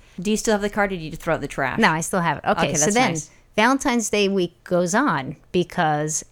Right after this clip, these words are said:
Speaker 2: out of the blue, and I've never done this before, I call you up.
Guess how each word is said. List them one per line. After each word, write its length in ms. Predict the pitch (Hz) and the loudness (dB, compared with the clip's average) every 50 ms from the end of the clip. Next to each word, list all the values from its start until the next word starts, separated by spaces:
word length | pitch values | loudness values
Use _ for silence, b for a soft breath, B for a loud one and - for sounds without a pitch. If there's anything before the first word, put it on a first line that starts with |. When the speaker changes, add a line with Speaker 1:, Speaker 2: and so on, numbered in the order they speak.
| - - | -4 -2
Speaker 2:
out 140 | 175 160 | -2 -2
of 60 | 170 196 | -2 -4
the 60 | 247 | -2
blue, 420 | - 320 262 208 202 240 285 277 - | 2 4 4 6 4 4 0 -4 -4
and 140 | - 190 180 | -2 -2 -2
I've 80 | 160 165 | -2 -2
never 200 | 165 160 160 180 | -2 -2 -2 0
done 180 | 175 190 180 | 0 0 0
this 120 | 180 170 - | -2 -4 -6
before, 520 | - 180 - - 170 160 156 160 202 - b b b b b b b | -8 -8 -6 -2 0 0 2 2 0 -2 b b b b b b b
I 140 | - 180 175 | -6 -6 -6
call 340 | - - - - 165 175 185 | -6 -6 -2 0 0 2 2
you 220 | 208 240 277 277 | 2 0 0 2
up. 320 | 214 180 185 220 - - | 2 2 0 0 -4 -8